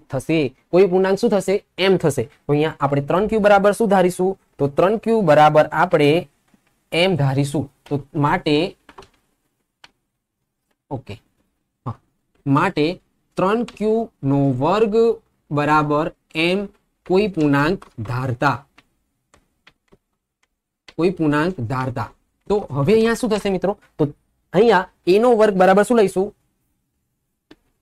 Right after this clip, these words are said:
A નો વર્ગ બરાબર ત્રણ અને ત્રણ ક્યુ બરાબર, ત્રણ ક્યુ નો વર્ગ બરાબર શું લીધું? એમ.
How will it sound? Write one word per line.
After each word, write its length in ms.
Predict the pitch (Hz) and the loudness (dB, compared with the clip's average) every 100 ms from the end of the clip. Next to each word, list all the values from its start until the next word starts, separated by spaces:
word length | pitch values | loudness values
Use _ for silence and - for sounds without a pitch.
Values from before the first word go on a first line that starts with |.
| - | -2
A 100 | 180 220 | 0 0
નો 80 | 240 | -2
વર્ગ 200 | 175 165 135 | -2 -2 -2
બરાબર 400 | 123 120 120 156 - _ _ _ _ - | -4 -4 -4 -6 -8 _ _ _ _ -2
ત્રણ 260 | 190 226 233 - | 0 0 -2 -2
અને 240 | 147 147 165 - _ _ _ _ _ | 0 0 -2 -8 _ _ _ _ _
ત્રણ 160 | 151 190 196 | -2 -2 0
ક્યુ 140 | 214 185 | 2 4
બરાબર, 340 | 190 185 202 196 _ _ | 4 6 4 0 _ _
ત્રણ 180 | - 180 | -4 -4
ક્યુ 100 | 185 | 0
નો 100 | 196 | 2
વર્ગ 160 | 185 190 | 2 2
બરાબર 220 | 185 190 | 2 0
શું 120 | 196 | -2
લીધું? 200 | 202 190 196 175 | -4 -4 -6 -4
એમ. 140 | 180 | -4